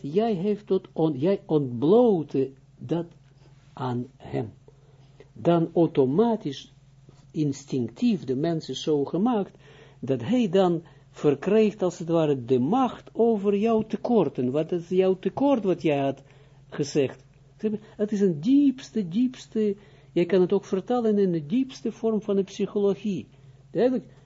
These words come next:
het is, er komt niet, het is niet psychologisch, maar dat komt, de psychologie is dan de weerspiegeling, als het ware, de zinnebeeld van wat wij leren. En dan de mens, die wil dan jou verlaten. Waarom? Hij voelt de kracht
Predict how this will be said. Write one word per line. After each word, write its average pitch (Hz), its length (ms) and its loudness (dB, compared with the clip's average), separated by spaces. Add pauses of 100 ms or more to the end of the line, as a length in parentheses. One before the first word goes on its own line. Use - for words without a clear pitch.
(120)
het - 180 -10
is, 156 160 2
er 139 140 -2
komt 196 380 2 (280)
niet, 170 320 -2
het 151 140 -8
is - 60 -8
niet 175 180 0
psychologisch, 135 600 0
maar 127 160 -4
dat 117 220 -10
komt, 220 380 0 (440)
de 135 100 -6
psychologie 147 760 0
is 160 320 -2
dan 147 260 2
de 127 320 2
weerspiegeling, 170 840 -2
als 139 120 -6
het 139 100 -6
ware, 135 220 0
de 117 180 -4
zinnebeeld 160 720 0
van 135 220 -8
wat 156 180 -4
wij 160 140 -2
leren. 175 320 -2 (1500)
En 165 140 0
dan 180 180 6
de 151 100 4
mens, 233 300 2
die 202 100 0
wil 226 160 0
dan 208 180 4
jou 214 240 4
verlaten. 214 560 -2
Waarom? 180 300 0 (440)
Hij 165 380 4
voelt 127 260 -2
de 127 100 2
kracht - 520 -4